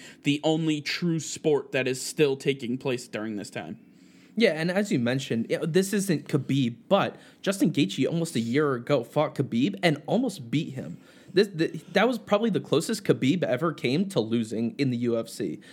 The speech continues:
Speaker 2: And, and that w-, that was pretty surprising. So Justin Gaethje isn't some nobody. He is a, a really strong fighter. He's a really strong grappler. He's gonna, you know, he just tweeted out that he's gonna make eighteen to nineteen minutes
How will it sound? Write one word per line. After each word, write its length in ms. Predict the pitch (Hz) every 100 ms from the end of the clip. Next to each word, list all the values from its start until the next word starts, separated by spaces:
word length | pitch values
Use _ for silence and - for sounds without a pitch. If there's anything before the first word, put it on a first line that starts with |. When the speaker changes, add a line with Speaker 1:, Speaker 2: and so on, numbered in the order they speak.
| -
Speaker 2:
And, 160 | - 143
and 360 | 151 147 135 127
that 160 | 151
w-, 180 | 208 185
that 160 | 165 165
was 100 | 139
pretty 300 | - 165 147
surprising. 540 | 135 - 143 123 113
So 160 | 110 143
Justin 340 | 156 - 220
Gaethje 480 | 139 143 - 117 110 - -
isn't 260 | 254 262 196
some 240 | 160 123
nobody. 440 | 123 139 110 110
He 380 | 120 - 214 240
is 320 | 180 151 139 135
a, 300 | 135 123 131 - -
a 80 | 113 - -
really 240 | 185 220
strong 500 | 196 - 151 143 147
fighter. 560 | 139 120 120 120 120 120 - -
He's 120 | 131
a 20 | 127
really 160 | 196
strong 340 | 190 175 147 131
grappler. 640 | 120 117 117 120 117 120 - -
He's 200 | 135 131
gonna, 380 | 185 190 147 143 - - - -
you 120 | 156
know, 100 | 151
he 140 | 139 175
just 340 | 143 180 -
tweeted 340 | - 175 147 143
out 280 | 151 101
that 140 | - 131
he's 220 | 143 160
gonna 180 | 151 135
make 180 | 131 123
eighteen 420 | 156 160 - 165
to 100 | 147
nineteen 520 | 135 135 151 - 139 135
minutes 300 | 143 120